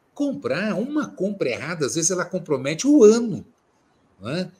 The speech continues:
Vem uma coleção errada, que você erra a mão e, e essa mercadoria impacta, imobiliza capital de giro,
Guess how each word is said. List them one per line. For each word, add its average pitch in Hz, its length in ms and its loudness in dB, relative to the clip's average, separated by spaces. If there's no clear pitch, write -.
Vem 175 180 0
uma 147 120 -4
coleção 151 560 4
errada, 139 600 -4
que - 120 -12
você 123 300 -2
erra 120 320 0
a 90 160 -8
mão 175 600 -8
e, 147 220 -10
e 127 320 -6
essa - 160 -4
mercadoria 131 420 -2
impacta, 160 680 -4
imobiliza 151 480 -2
capital 131 320 -4
de 107 120 -12
giro, 170 720 -2